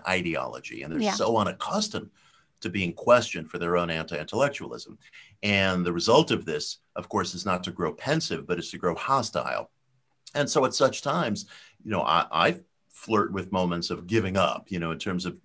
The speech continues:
Speaker 1: writing about these topics within the mainstream and so on and so forth. Uh, I haven't, and, uh, I don't foresee that, but it's just human, you know, you, you,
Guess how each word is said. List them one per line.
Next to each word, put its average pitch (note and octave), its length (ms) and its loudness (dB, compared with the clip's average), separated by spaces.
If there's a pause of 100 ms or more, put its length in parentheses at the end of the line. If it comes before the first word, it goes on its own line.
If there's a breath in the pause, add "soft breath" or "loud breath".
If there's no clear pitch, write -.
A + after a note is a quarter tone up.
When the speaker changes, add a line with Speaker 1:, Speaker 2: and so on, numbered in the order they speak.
Speaker 1:
writing F#2+ 440 2
about E2+ 220 -2
these E2+ 160 -8
topics E2 480 -2
within F2 220 -8
the D#2 60 -6
mainstream D2+ 680 -8
and D2 80 -12
so D#2 200 -6
on C#2+ 80 -10
and C#2+ 100 -10
so C#2+ 160 -8
forth. - 220 -16 (540 loud breath)
Uh, F#2 640 6
I A2+ 80 4
haven't, G#2+ 400 0 (320 loud breath)
and, E2+ 320 0
uh, D#2+ 320 2
I F2 100 2
don't F2 200 0
foresee C3+ 320 0
that, D#2 320 2
but F#2+ 260 4
it's B2+ 220 -6
just - 260 0
human, B3 420 -2
you F#2+ 160 -4
know, D2+ 280 -4
you, F2+ 160 -4 (120)
you, F2 80 -4